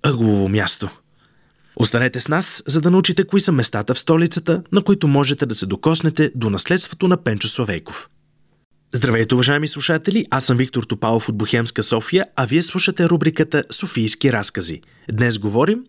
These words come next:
за Пенчо Славейков. След девети септември хиляда деветстотин четиридесет и четвърта година Светослава Славейкова дарява на общината своя апартамент на улица Георги Раковски, сто тридесет и осем,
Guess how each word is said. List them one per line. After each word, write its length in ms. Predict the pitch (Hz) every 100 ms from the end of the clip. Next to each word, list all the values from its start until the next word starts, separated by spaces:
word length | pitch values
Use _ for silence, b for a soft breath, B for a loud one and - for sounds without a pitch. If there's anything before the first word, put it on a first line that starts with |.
| _ -
за 140 | 185
Пенчо 320 | - 107 104
Славейков. 580 | 139 107 95 90 85 - _ b b b b b
След 240 | - 117
девети 300 | 107 135 185
септември 400 | 240 - 214 220
хиляда 280 | 196 165 175
деветстотин 540 | 160 165 165 170 170
четиридесет 540 | 147 117 147 151 147 113
и 60 |
четвърта 420 | 98 98 123 123 87
година 400 | 85 92 139 214 B B B B
Светослава 500 | 117 101 - 120 214
Славейкова 640 | 233 185 120 98 101 127 202 B B 117
дарява 360 | 120 156 220
на 100 | 240
общината 460 | 220 - 196 208 220
своя 320 | - 165 160
апартамент 640 | 127 117 113 123 202 180
на 60 | 156
улица 260 | 170 -
Георги 360 | 127 127 135 127
Раковски, 400 | 117 127 - -
сто 220 | - 117
тридесет 440 | - 120 113 110 -
и 40 |
осем, 260 | 110 -